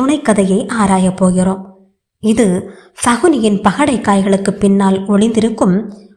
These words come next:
வலியை பற்றியது. பாண்டவர்களும் கௌரவர்களும் உருவாகும் முன் குரு வம்சத்தின் எதிர்காலமே ஒரு திருமணத்தில் தீர்மானிக்கப்பட்டது.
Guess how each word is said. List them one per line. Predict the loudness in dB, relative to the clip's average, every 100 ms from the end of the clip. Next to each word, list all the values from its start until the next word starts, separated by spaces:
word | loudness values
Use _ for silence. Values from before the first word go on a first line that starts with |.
| _
வலியை | 0 0 2 2 0 0
பற்றியது. | -2 -2 0 0 -2 -12 -20 _ _ _ -20 _ 0
பாண்டவர்களும் | 2 2 2 0 0 0 2
கௌரவர்களும் | 0 0 0 0 0 0 0
உருவாகும் | -2 0 0 2 0
முன் | 0 0 -2 -4 -14 -20 _
குரு | 2 2 2
வம்சத்தின் | 0 -2 -2 0 2
எதிர்காலமே | 2 0 -2 -2 0 0 -2 -6 -12 -20 _
ஒரு | 0 0
திருமணத்தில் | 0 0 2 2 0 0 -2 0
தீர்மானிக்கப்பட்டது. | 0 2 2 0 0 -2 -2 0 -2 -4